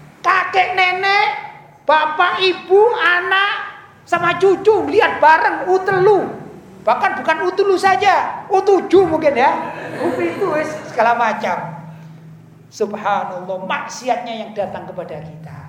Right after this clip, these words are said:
Masuk ke rumah masing-masing.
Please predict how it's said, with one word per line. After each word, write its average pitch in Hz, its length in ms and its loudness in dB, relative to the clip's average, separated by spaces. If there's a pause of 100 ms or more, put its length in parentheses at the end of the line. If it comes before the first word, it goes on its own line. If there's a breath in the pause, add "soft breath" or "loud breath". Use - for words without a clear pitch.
(1120)
Masuk - 400 -12
ke 202 80 -16
rumah 196 320 -12
masing-masing. - 1700 -18